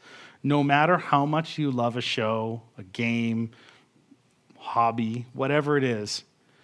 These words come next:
if you don't believe that spending time with Jesus is better than that, why are you trying to go to heaven?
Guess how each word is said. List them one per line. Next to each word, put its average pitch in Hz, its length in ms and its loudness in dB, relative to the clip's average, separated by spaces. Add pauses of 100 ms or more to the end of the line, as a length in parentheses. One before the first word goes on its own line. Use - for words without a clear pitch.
(380)
if 131 200 -4
you 151 260 -2
don't 156 340 0
believe 127 440 0
that 113 140 -12
spending 127 500 -2
time 131 340 0
with 120 160 -2
Jesus 117 440 -4
is 110 100 -6
better 117 300 -2
than 107 180 -8
that, 101 280 -10 (1200)
why 113 200 -4
are 175 40 -2
you 175 80 -2
trying 156 240 0
to 139 40 -2
go 135 160 2
to 131 60 0
heaven? 123 420 -4